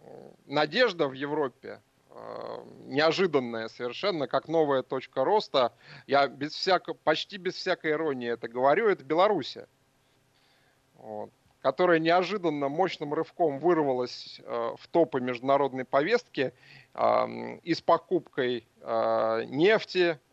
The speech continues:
у Саудовской Аравии, и с поступлением американской нефти, э, для переработки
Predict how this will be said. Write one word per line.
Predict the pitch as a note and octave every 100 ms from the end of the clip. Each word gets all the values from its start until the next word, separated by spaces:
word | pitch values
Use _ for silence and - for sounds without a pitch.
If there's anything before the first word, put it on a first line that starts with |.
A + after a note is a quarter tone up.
| -
у | C#3 C3+ C3
Саудовской | - D3 C#3+ C#3 - C3+
Аравии, | C3 C3+ B2 A#2+ A#2+
и |
с | A#2
поступлением | - - D#3 C#3+ E3 D3 C#3
американской | C#3 C#3+ C#3 F#3 G#3 - E3+ D#3+
нефти, | D#3 D3 - C#3+ B2+ - - - D3+ -
э, | A#2+ A#2+ A#2+ A#2+
для | A#2+ C3+ D3
переработки | D3+ C#3+ D3 C#3 D3 C3+ - B2